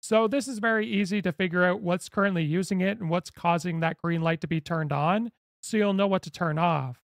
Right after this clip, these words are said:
Now, if you still see that green light after you've closed all the applications on your device,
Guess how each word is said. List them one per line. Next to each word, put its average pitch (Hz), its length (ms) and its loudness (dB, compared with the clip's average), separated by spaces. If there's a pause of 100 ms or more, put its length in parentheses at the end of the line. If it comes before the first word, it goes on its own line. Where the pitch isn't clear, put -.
Now, 208 180 2
if 240 80 -4
you 247 80 0
still 277 280 -4
see 320 160 -4
that 247 220 0
green 220 240 0
light 180 300 2
after 202 280 -2
you've 208 160 -2
closed 190 440 0
all 180 200 4
the 175 180 -4
applications 175 840 -2
on 175 220 0
your 175 120 0
device, 156 640 -2